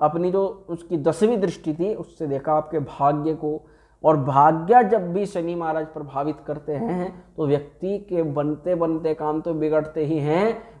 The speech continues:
व्यक्ति जिस काम को करता है उस काम में उसको प्रॉफिट प्राप्त नहीं होता, जो सोच करके काम करता है वो सोच से बहुत दूर, वो सोच तो बहुत दूर होती है, उसका वन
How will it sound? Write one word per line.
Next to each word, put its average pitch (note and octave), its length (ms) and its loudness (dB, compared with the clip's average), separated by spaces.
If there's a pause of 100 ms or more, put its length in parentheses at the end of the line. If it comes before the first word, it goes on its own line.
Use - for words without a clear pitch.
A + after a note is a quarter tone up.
व्यक्ति E3 440 0
जिस F#3+ 300 -6
काम F#3+ 400 4
को A#3 200 2
करता F3 460 0
है D#3 180 4
उस F3 260 -8
काम C#3+ 300 -2
में D3+ 80 -4
उसको D#3 240 -10
प्रॉफिट D3 480 -6
प्राप्त D3 440 -4
नहीं D3+ 260 -2
होता, D3+ 540 -2 (260)
जो F3 120 2
सोच F#3+ 400 4
करके G#3+ 300 2
काम F#3+ 300 -4
करता F#3 360 -2
है G3 80 0
वो F#3 100 -4
सोच F#3+ 460 -4
से - 220 -2
बहुत E3+ 520 6
दूर, F#3+ 420 0
वो F3+ 140 -4
सोच F3+ 300 -6
तो G3 60 -8
बहुत F3 340 0
दूर G3+ 140 0
होती E3+ 300 -2
है, D#3+ 300 2 (160)
उसका F#3 260 0
वन F3 260 4